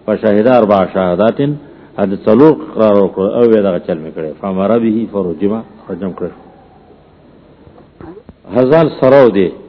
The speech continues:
حزال سره. یا د هغو په چم کې دی، نیک سړی و. نو د هغه چې کله زنا وشو تینه، د هغه کور کې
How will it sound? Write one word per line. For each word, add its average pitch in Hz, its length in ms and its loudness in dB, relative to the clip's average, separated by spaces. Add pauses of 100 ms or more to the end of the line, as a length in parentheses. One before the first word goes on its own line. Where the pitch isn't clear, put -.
حزال 107 420 0 (140)
سره. 95 220 -4 (500)
یا 156 140 0
د 165 120 4
هغو 131 200 4
په 117 140 4
چم 135 140 4 (100)
کې 131 140 0
دی، 120 100 2
نیک 101 240 -2 (120)
سړی 95 240 -2
و. 80 40 -10 (760)
نو 113 100 -6
د 113 120 4
هغه 139 160 4 (280)
چې - 140 -10
کله 135 160 2 (120)
زنا 117 260 2
وشو 151 280 2
تینه، 131 200 -2 (340)
د - 100 -4
هغه 107 140 2 (100)
کور 139 220 6
کې 135 80 0